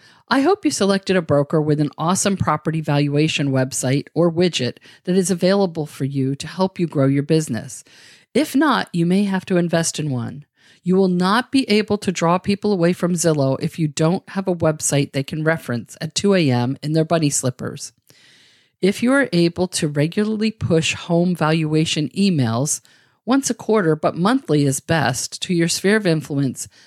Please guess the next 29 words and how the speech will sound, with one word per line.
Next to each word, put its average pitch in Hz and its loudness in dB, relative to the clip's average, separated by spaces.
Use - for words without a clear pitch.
then 160 2
that's 156 0
another 156 0
great 135 -2
tool. 147 -2
So - -2
let's 330 0
give 233 0
this 214 0
conversation 160 0
some 143 -4
structure. - -4
We're 226 2
going 254 2
to 277 0
cover 180 0
eight 208 2
ways 151 2
to - -6
touch - -2
your 160 -2
sphere 139 2
of 143 0
influence. 131 -6
And 170 2
before 226 0
we 247 -2
cover 165 0
that, 113 -2